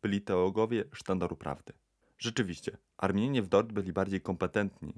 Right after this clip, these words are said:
lub bardziej uczciwi, aniżeli ludzie ze sztandaru prawdy. Jak wskazywał ich zarys kaznodziejstwa, Arminianie uznawali, że reformowana doktryna kaznodziejska,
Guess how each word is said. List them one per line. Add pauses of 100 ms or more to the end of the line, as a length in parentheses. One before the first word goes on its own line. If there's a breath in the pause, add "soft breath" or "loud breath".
lub
bardziej
uczciwi,
aniżeli
ludzie
ze
sztandaru
prawdy. (500)
Jak
wskazywał
ich
zarys
kaznodziejstwa, (100)
Arminianie
uznawali, (240)
że
reformowana
doktryna
kaznodziejska,